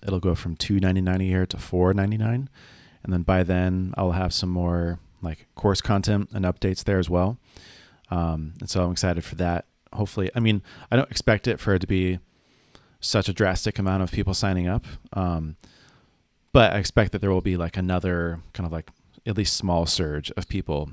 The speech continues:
And even if it's, if it's at that higher price point, then that can still have a, a pretty good outcome.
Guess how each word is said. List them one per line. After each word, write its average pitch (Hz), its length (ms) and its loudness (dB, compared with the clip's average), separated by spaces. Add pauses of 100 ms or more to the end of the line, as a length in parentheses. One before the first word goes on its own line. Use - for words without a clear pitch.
(100)
And 101 120 -2
even 98 200 2
if 87 120 -2
it's, - 360 -2 (720)
if 104 120 -2
it's 101 140 -2
at 92 140 2
that 85 280 -2
higher 87 280 -2
price 85 260 0
point, 78 220 -4
then 76 100 -4
that 76 140 -6
can - 100 -14
still - 160 -4
have 78 180 -2
a, 71 220 -4 (320)
a - 80 -6
pretty 85 220 -2
good 78 340 -4 (440)
outcome. 117 400 -2